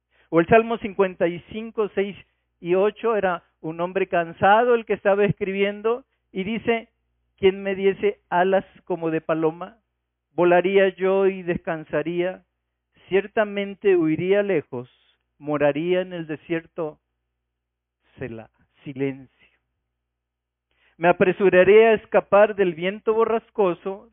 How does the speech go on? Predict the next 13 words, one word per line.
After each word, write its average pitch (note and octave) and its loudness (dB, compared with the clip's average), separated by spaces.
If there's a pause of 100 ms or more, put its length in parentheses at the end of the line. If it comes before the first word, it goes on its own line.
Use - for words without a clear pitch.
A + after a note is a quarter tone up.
(100)
de C#3+ -4
la C#3 -2
tempestad". C3 -10 (2250)
Pero, G3+ 6
queridos A#3 0
hermanos, G#3+ 0
aún G3+ -2
con G#3 -2
todo, G#3 0 (320)
tenemos G3+ -2
el E3 0
enorme G3+ 0
privilegio G#3 0